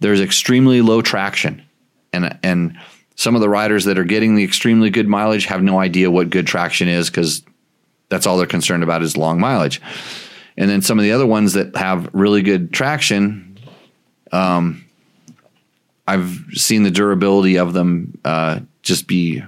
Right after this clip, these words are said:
horrific, and or something is up with the impress-, impression. The guy that's <laughs> writing the impression is out in left field and doesn't know anything about traction either. Maybe you got a free set of tires. So,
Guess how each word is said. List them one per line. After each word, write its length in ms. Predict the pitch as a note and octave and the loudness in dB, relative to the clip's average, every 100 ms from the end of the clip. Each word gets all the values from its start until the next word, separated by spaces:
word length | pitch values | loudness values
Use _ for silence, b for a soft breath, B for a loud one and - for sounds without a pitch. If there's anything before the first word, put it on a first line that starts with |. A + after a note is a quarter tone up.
| - | -6
horrific, 640 | F2 F#2 C3+ D3+ D3 - | -2 0 0 -4 -6 -6
and 260 | F#2+ A2 A#2+ | -4 0 0
or 480 | G2 F#2+ F#2+ F#2+ F#2+ B B B B B B _ - | 2 2 2 0 -4 B B B B B B _ -6
something 460 | - G2 F#2+ G2 | -4 -2 0 2
is 240 | F2+ D#2+ - - | 2 0 -4 -4
up 240 | F#2+ - | -4 -2
with 200 | F#2+ E2 | -4 -2
the 360 | F#2 F2+ F2 F2+ | -2 -2 -2 -4
impress-, 420 | F2 - F#2+ - | -4 -2 -2 -2
impression. 640 | - F2+ E2+ F#2 F2 - C3+ | -4 -2 -2 -2 -2 -4 -6
The 80 | E2+ | -4
guy 160 | F2+ | -2
that's 220 | F#2 - | -2 -2
<laughs> 40 | - | -4
writing 180 | - - | -4 -2
the 80 | |
impression 600 | C#3 G2+ G2+ G2 G2+ F#2+ F#2+ B B | -2 -2 -2 -2 0 0 -2 B B
is 360 | - F#2 F2+ F2 - | -2 0 0 0 -2
out 200 | F#2+ - | -4 -2
in 80 | |
left 200 | F2+ F2 | -2 -2
field 300 | - F2+ F2 | 0 0 0
and 260 | - F2+ E2+ | 0 0 0
doesn't 200 | F2+ F2 | 0 0
know 120 | F2 | 0
anything 220 | F2+ E2+ | 0 -2
about 220 | E2+ D#2 - | -2 -2 -2
traction 320 | E2+ E2+ F2+ | -4 -2 0
either. 240 | E2 C#2 B B B B B B - | 0 -2 B B B B B B -4
Maybe 200 | E2+ F2 | -2 0
you 60 | |
got 160 | E2 E2 | 0 -2
a 40 | |
free 160 | D#2 E2+ | -2 -2
set 180 | D2+ D2+ | -2 -2
of 80 | D2+ | -4
tires. 380 | D#2+ C#2 - - B B B | -4 -6 -8 -14 B B B
So, 560 | - - E2+ E2 E2 D2+ | -6 0 2 2 2 -2